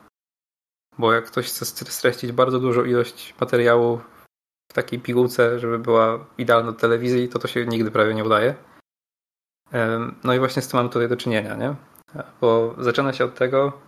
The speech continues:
że chłop wychodzi z więzienia, em,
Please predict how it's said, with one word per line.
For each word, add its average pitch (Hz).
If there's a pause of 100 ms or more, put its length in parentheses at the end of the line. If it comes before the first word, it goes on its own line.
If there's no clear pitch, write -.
(360)
że 117 (140)
chłop 127
wychodzi 123
z 117
więzienia, 120 (1120)
em, 113